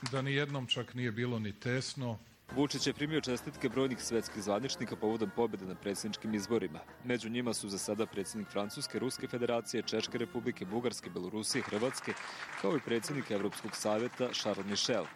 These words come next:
Speaker 2: Cenzus je na parlamentarnim izborima prešlo jedanaest stranaka i koalicija, od kojih su četiri manjinske. S N S ima ubedljivo najviše mandata i to stotinu dvadeset od ukupno dvesta pedeset.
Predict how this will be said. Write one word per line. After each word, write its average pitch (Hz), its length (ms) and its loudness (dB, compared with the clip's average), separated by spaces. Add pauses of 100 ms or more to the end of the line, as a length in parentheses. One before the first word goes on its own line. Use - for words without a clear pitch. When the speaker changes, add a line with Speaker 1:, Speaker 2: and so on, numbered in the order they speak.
(480)
Speaker 2:
Cenzus 160 500 2
je 117 60 2
na 107 80 0
parlamentarnim 110 680 0
izborima 113 400 2
prešlo 110 420 2
jedanaest 110 680 2
stranaka 127 580 0
i 113 60 2
koalicija, 120 540 2
od 107 80 2
kojih 107 220 0
su 104 120 -6
četiri 107 340 0
manjinske. 107 540 0 (240)
S 107 260 0
N 110 200 2
S - 100 -4
ima 113 140 2
ubedljivo 104 460 2
najviše 107 380 2
mandata 95 480 0
i 120 40 2
to 107 160 -6
stotinu 110 420 0
dvadeset 104 520 -2
od 98 100 -4
ukupno 104 380 -2
dvesta 98 340 0
pedeset. 101 500 2